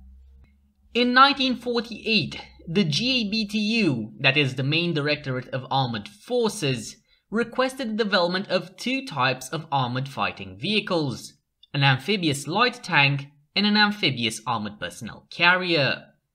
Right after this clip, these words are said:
The two were to share as many components as possible, be able to be converted into many versions, and have versatile hulls for development of future A F V designs.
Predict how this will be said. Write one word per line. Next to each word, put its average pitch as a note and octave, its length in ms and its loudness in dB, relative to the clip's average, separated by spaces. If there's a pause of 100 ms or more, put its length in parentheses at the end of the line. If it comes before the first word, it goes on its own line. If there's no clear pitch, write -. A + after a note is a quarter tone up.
(300)
The A3 100 2
two E4+ 180 2
were E4 140 0
to D4+ 140 -2
share B3 340 2
as G#3 180 0
many A#3+ 300 2
components F3 600 -4
as B2+ 220 -2
possible, G#3 840 -2 (220)
be F3 240 -2
able G#3 340 2
to G3+ 80 -6
be F#3 120 -2
converted F3 500 -2
into D#3+ 260 0
many C#3 340 2
versions, G3+ 760 0 (280)
and G#3+ 140 2
have G#3+ 320 4
versatile A#3+ 800 2
hulls A3 400 2
for G3+ 160 -4
development D3+ 500 -2
of C3+ 220 0
future B2 320 -4
A A#2 140 0
F G#2+ 140 -8
V F#2 220 -16
designs. C#3 840 -2